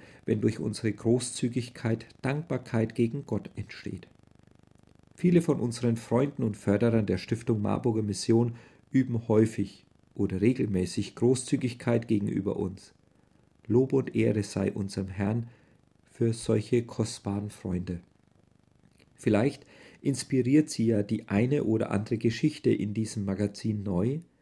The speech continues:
diese Freude der Großzügigkeit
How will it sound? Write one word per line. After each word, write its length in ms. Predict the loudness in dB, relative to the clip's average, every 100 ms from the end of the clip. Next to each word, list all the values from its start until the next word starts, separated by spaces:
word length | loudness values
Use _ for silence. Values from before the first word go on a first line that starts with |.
| _ _ _ _ -6
diese 280 | -6 -2 -6
Freude 520 | -2 2 4 4 2
der 160 | 2 -2
Großzügigkeit 1120 | -2 -2 -2 -4 -4 -4 -6 -2 2 2